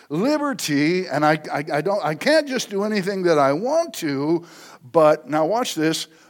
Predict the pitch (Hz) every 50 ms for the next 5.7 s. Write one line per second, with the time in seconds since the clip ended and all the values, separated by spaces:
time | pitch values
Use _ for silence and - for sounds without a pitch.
0 | _ _ _ _ - 220 247 262 277 285 294 294 294 277 254 - - - - 170
1 | 190 233 269 262 - - - _ _ _ _ _ _ _ _ _ _ _ _ _
2 | _ _ _ _ _ _ _ _ _ _ _ _ _ _ _ _ _ _ _ _
3 | _ _ _ _ _ _ _ _ _ _ _ _ - 117 113 101 - _ _ _
4 | _ _ _ _ _ _ _ _ _ _ _ _ _ - - - - - 120 117
5 | 113 - _ _ _ _ - 107 104 107 - 120 - -